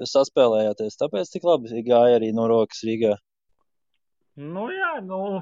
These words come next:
Speaker 2: nu jā, mums tajā Dānijā bija labs čempionāts, tad, ā, Slovākijā man bija īsts čempionāts, jo pirksta dēļ, nu, un pagājušajā Baltas netika, nu, kāpēc tā ķīmija, es tā,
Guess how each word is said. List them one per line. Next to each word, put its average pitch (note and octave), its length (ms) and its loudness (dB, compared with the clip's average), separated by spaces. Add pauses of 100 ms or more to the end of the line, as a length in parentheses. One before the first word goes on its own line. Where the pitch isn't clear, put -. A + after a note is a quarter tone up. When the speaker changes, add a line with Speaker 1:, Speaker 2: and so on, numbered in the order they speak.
(100)
Speaker 2:
nu F#3+ 200 -2
jā, A#3 200 6
mums D3+ 240 -2
tajā C#3+ 200 6
Dānijā D#3 520 2
bija C#3+ 200 -4
labs D#3 240 -4
čempionāts, C#3+ 680 -8
tad, A#2 160 -14
ā, B2 160 4 (120)
Slovākijā C3 640 2
man A#2 200 -12
bija B2 200 -6
īsts - 160 -20
čempionāts, A#2+ 640 -8
jo A2 240 -12
pirksta C#3 480 -10
dēļ, C3 240 0
nu, B2 240 -8
un A#2 120 -14
pagājušajā B2 560 -6 (920)
Baltas B2+ 480 -2
netika, C#3+ 440 -4
nu, A#2 160 0 (880)
kāpēc C#3 360 6
tā B2 120 -2 (140)
ķīmija, C3+ 520 -8
es - 120 -18
tā, A2 140 2